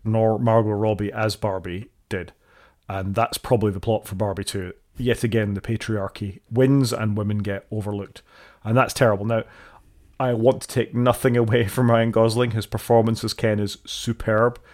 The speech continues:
His dancing and singing and everything in that film is terrific. But Margot Robbie absolutely knocks it out the park in that film. And if anybody deserved a Best Actress nomination, it was Margot Robbie. And Greta Gerwig did a fantastic thing bringing it to it. Margot Robbie was also producer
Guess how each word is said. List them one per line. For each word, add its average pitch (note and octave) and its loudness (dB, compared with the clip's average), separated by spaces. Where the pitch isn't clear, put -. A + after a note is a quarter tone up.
His G#2+ -6
dancing A#2+ 0
and A2 0
singing A#2 0
and A2 -2
everything G#2+ -4
in A2 0
that G#2+ -4
film A2 -4
is G#2+ -8
terrific. - -4
But B2 -2
Margot D3+ 8
Robbie A2 6
absolutely A2 0
knocks G#2+ -4
it - -8
out A2 -6
the G#2 -14
park - -4
in G#2 -6
that F#2 -12
film. F#2+ -10
And G#2+ -6
if A2 -2
anybody C3 2
deserved G#2+ 2
a G2+ -4
Best G#2+ -2
Actress - -6
nomination, F#2 -8
it - -18
was - -14
Margot G2 -12
Robbie. F#2 -12
And C#3+ 0
Greta C#3+ 4
Gerwig C3 6
did A2+ 2
a - -2
fantastic A#2 -4
thing G#2 2
bringing G#2 -4
it G2 -10
to - -14
it. - -18
Margot C#3+ 6
Robbie B2+ 6
was A#2 0
also B2+ -2
producer A2 -4